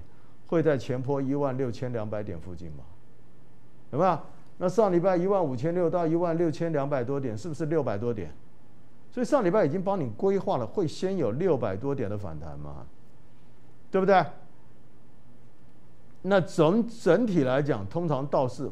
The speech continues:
波-，波浪理论会有三分之一，会有千点。所以上礼拜已经跟你讲，会先掌握到，来到前波初步的压力一万六千两百多点，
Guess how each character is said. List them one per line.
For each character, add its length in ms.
波-， 140
波 100
浪 180
理 100
论 160
会 140
有 60
三 260
分 120
之 120
一， 60
会 120
有 80
千 280
点。 160
所 100
以 60
上 180
礼 40
拜 140
已 40
经 180
跟 160
你 40
讲， 240
会 240
先 260
掌 240
握 140
到， 260
来 240
到 180
前 320
波 180
初 220
步 140
的 80
压 160
力 180
一 60
万 180
六 100
千 220
两 160
百 100
多 160
点， 140